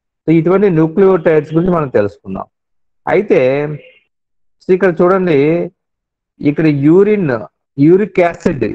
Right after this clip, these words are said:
యూరిక్ యాసిడ్ తెలుసు మనకి, యూరిక్ యాసిడ్ స్ట్రక్చర్ ఇదిగోండి, ఈ విధంగా ఉంటుంది యూరిక్ యాసిడ్.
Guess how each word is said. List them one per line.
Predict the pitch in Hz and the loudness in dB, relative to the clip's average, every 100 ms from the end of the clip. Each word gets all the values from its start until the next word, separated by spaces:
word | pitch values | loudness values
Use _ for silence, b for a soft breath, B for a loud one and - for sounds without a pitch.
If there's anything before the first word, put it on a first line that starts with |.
| - | -2
యూరిక్ | 143 160 165 170 | -2 0 0 0
యాసిడ్ | 165 156 | 0 -4
తెలుసు | 143 139 - 127 | -4 -6 -6 -6
మనకి, | 123 127 202 | -6 -2 -2
యూరిక్ | 180 143 147 143 - | 0 2 2 0 -2
యాసిడ్ | 139 139 135 127 | -4 -2 -4 -2
స్ట్రక్చర్ | - 123 - 127 | -4 -6 -2 -2
ఇదిగోండి, | 107 110 110 | 0 -2 0
ఈ | |
విధంగా | 110 110 110 | 0 0 -2
ఉంటుంది | 107 107 | -4 -2
యూరిక్ | 104 95 104 | -2 -4 -8
యాసిడ్. | - - | -8 -12